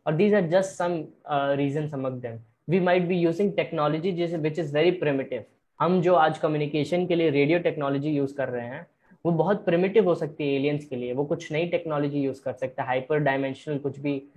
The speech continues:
यूज़ कर सकते हैं वो communication के लिए। तो, अ, ये बहुत important reason हो सकता है, ठीक है? और सबसे important चीज एक और हो सकती है कि civilizations, civilizations को मालूम है कि अपने signatures छुपा के रखो,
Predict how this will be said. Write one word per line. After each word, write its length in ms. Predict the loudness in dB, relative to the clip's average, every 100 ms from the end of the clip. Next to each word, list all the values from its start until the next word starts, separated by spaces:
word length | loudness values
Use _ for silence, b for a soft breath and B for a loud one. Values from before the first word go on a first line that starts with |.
| B -4
यूज़ 200 | -4 -2
कर 100 | -2
सकते 300 | -2 -4 -2
हैं 80 | -2
वो 60 |
communication 640 | 0 -2 -4 -4 -8 -8 -12
के 140 | -10
लिए। 160 | -12 -14 _ _ _ 2
तो, 280 | 4 4 -2 -18 _ _ -6
अ, 320 | -2 -2 -4 0
ये 220 | 4 6
बहुत 300 | 6 4 2
important 560 | 0 0 0 0 -4 -4
reason 220 | -4 -4
हो 100 | -6
सकता 300 | -10 -12 -12
है, 60 |
ठीक 180 | -10 -2
है? 240 | -2 -2 -14 _
और 380 | 2 4 2 -4 -8
सबसे 240 | -4 2
important 380 | 4 4 0 0
चीज 220 | -2 0
एक 120 | 0 2
और 140 | 2
हो 80 | 2
सकती 300 | -2 -2 -2
है 80 | 0
कि 220 | -2 -4 -10 _ _ _
civilizations, 1040 | 2 6 8 8 8 6 4 -2 -6 -18 _ -20 -20 _ _ _
civilizations 800 | 0 2 4 4 2 2 -2
को 100 | 0
मालूम 380 | 0 2 2 0
है 160 | -2 -2
कि 120 | -2
अपने 440 | 0 -2 2 2
signatures 600 | 4 2 2 2 0 -2 -4
छुपा 260 | -2 -2
के 160 | 0 -2
रखो, 400 | -4 -8 -12